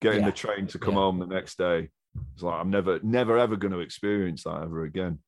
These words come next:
Speaker 1: Ne-, you know, Motorhead's done. And
Speaker 2: Yeah.
Speaker 1: obviously they weren't, they continued for a bit longer, but to me, I, you know what I mean? You could fucking almost taste the end.
Speaker 2: Yes.
Speaker 1: It was so
Speaker 2: Yeah.
Speaker 1: sad, so
Speaker 2: Yeah.
Speaker 1: sad.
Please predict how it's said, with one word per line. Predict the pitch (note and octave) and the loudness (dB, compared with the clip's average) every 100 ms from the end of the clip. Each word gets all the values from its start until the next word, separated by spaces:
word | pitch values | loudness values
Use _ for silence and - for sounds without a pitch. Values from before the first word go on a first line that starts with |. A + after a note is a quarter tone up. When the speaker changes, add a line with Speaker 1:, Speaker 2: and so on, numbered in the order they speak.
| _ E2+ | _ -2
Speaker 1:
Ne-, | F#2 F#2+ | -2 -2
you | F2 F2 F#2 | -4 -2 0
know, | F#2 E2+ - _ _ _ | 0 -2 -10 _ _ _
Motorhead's | F#2 G#2+ F#2 E2+ D#2 - | 2 2 2 0 -4 2
done. | G#2+ F2+ C#2+ _ _ _ - | 2 2 -2 _ _ _ 2
And | G#2+ | 4
Speaker 2:
Yeah. | |
Speaker 1:
obviously | A2 - F#2 | 4 2 -2
they | F#2 | 4
weren't, | A2+ A2 G#2 | 8 8 4
they | F#2+ | -2
continued | G2+ F#2 G#2 F#2+ - | -4 -2 0 -2 -2
for | |
a | F2+ | 0
bit | G#2 | 2
longer, | F#2 G#2 F2 | 4 2 0
but | D#2+ F2 - _ _ _ _ _ - | 0 -2 -2 _ _ _ _ _ -4
to | A2 | 0
me, | G2+ G#2+ G2 B1 - | 2 2 2 -2 -8
I, | F2 - _ - | -10 -10 _ -10
you | G2 | -4
know | F#2+ | -2
what | F#2+ | 0
I | F#2 | 0
mean? | E2+ | 0
You | E2 E2 | -4 -6
could | - E2+ - _ | -6 -6 -8 _
fucking | G#2+ - F#2 | -6 -2 -2
almost | F2 E2+ - | -2 -4 -6
taste | - G2 F2 - | 0 0 0 -4
the | F2 | -2
end. | E2+ E2 D2+ C#2+ _ _ _ _ | 0 -2 -4 -6 _ _ _ _
Speaker 2:
Yes. | G2 E2+ - - - _ _ - | -6 -6 -8 -20 -20 _ _ -10
Speaker 1:
It | D#2 | -8
was | E2+ - - | -8 -14 -12
so | - - A2+ F#2 | -6 2 4 4
Speaker 2:
Yeah. | G2+ | 2
Speaker 1:
sad, | E2+ E2+ D#2+ - _ _ | 0 -2 -4 -10 _ _
so | - G2+ F2 | -6 0 0
Speaker 2:
Yeah. | |
Speaker 1:
sad. | D#2 - E2+ D2+ | 0 -10 -10 -12